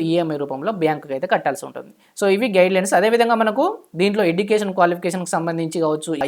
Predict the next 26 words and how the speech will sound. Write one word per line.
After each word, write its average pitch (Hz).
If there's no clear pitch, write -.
ఏజ్కి 180
సంబంధించి 165
కావచ్చు, 156
కొంచెం 156
కన్ఫ్యూజన్ 165
అయితే 156
ఉండేది. 147
So, 190
వాటి 190
గురించి 202
కూడా 190
ఇక్కడ 185
మనకు 165
క్లారిటీ 156
ఇచ్చారు. 160
వ్యవసాయేతర 196
పథకాలకు 156
మనకు 175
ట్వంటీ 190
వన్ 196
నుంచి 202
ఫిఫ్టీ 196
ఫైవ్ 196
ఏజ్ 165
వరకు 165
ఉన్న 160